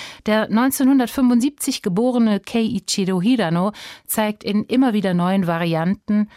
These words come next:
Identität ist ein Mix aus Selbst- und Fremdzuschreibung. Ein aktuelles Thema. Und ja, man kann seine Identität wechseln, sagt der echte Taniguchi Daisuke,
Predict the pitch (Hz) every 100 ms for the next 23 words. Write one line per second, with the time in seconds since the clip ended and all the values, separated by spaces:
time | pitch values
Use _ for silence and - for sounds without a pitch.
0 | - _ - 190 185 175 - 190 214 254
1 | - 202 - 170 165 180 254 - - -
2 | 165 - 160 175 170 214 - - 208 -
3 | 165 143 - 131 - 139 135 135 123 127
4 | - _ _ _ - - - 185 202 -
5 | 185 160 147 - 185 165 123 - _ _
6 | 202 214 269 160 135 - - 196 190 -
7 | 226 285 208 185 170 180 175 - 185 208
8 | 262 - - 147 143 143 - 160 143 -
9 | - 156 - 175 - 151 139 - - 151
10 | 143 151 143 - 160 160 139 131 - 143